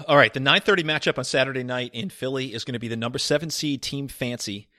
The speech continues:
against the number ten seed Rebel Riders. These teams are almost indistinguishable in terms of overall talent level. If you have to tip the scales one way, uh, Jake, it's probably the fact that Jason Thompson, N B A vet,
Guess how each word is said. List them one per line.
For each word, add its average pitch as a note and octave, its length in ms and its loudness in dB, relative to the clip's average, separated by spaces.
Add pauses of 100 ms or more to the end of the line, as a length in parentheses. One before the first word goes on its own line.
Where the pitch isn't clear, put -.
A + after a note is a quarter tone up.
(220)
against A#2 240 -4
the A#2+ 60 -6
number A#2 240 -2
ten D3 280 -4
seed B2 460 -4
Rebel A#2 320 0
Riders. G#2+ 480 -4 (380)
These D3 160 -2
teams D3+ 320 -2
are A2 500 0
almost C3 300 -2
indistinguishable A2+ 720 -6
in G2+ 40 -6
terms A2 220 -6
of G#2+ 100 -8
overall A2+ 300 -2
talent A2+ 360 -4
level. G2+ 300 -4 (240)
If A2 140 -10
you B2 80 -2
have D3 160 2
to - 60 -18
tip - 180 -8
the B2 80 -8
scales A#2+ 340 -4
one A#2 220 -6
way, A2+ 420 -2
uh, G#2+ 140 -6
Jake, A2 260 -4
it's - 120 -10
probably B2 360 -2
the A2+ 80 -8
fact A#2 300 -4
that A2 100 -10
Jason A2+ 300 -6
Thompson, A2 480 -8 (420)
N B2 140 -4
B A#2 160 -4
A A2+ 120 0
vet, G#2 380 -6